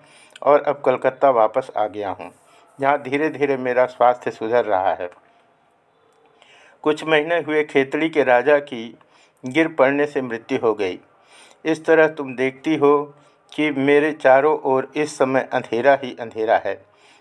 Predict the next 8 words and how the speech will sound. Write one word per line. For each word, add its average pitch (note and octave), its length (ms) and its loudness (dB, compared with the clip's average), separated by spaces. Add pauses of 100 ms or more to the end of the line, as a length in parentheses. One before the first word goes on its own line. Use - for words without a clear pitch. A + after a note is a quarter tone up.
(140)
मेरा D3+ 260 4
अपना C#3 360 -2
स्वास्थ्य C3+ 480 0
भी D3+ 160 -4 (2500)
गैपट C#3 400 0
है, F#2+ 320 -2 (220)
चौपट C#3 380 2
है, G2 200 -2